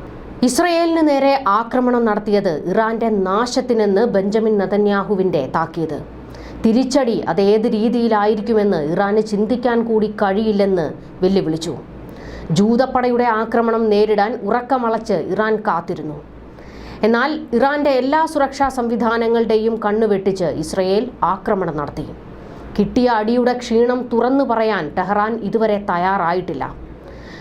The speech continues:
ആക്രമണത്തിന് ശേഷമുള്ള ആകാശ ദൃശ്യങ്ങൾ കണ്ട് അമേരിക്ക പോലും ഞെട്ടി. ആ ആക്രമണം എങ്ങനെയായിരുന്നുവെന്ന് തലപുകയ്ക്കുകയാണ് ഇപ്പോൾ ലോകരാജ്യങ്ങൾ. കിട്ടിയ അടിക്ക് തിരിച്ചടി കൊടുക്കാൻ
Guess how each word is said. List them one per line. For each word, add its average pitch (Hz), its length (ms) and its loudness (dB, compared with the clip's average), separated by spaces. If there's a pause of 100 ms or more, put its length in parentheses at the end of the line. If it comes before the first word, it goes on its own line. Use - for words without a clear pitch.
(140)
ആക്രമണത്തിന് 285 600 2
ശേഷമുള്ള 254 680 2
ആകാശ 233 540 0
ദൃശ്യങ്ങൾ 220 540 0
കണ്ട് 185 420 -2 (200)
അമേരിക്ക 247 420 2
പോലും 180 360 -2
ഞെട്ടി. 156 320 -4 (720)
ആ 185 60 2
ആക്രമണം 233 800 0
എങ്ങനെയായിരുന്നുവെന്ന് 233 1080 2 (100)
തലപുകയ്ക്കുകയാണ് 202 1080 0
ഇപ്പോൾ 190 480 0
ലോകരാജ്യങ്ങൾ. 175 880 -2 (720)
കിട്ടിയ 240 320 2
അടിക്ക് 247 440 0
തിരിച്ചടി 240 520 0
കൊടുക്കാൻ 214 520 0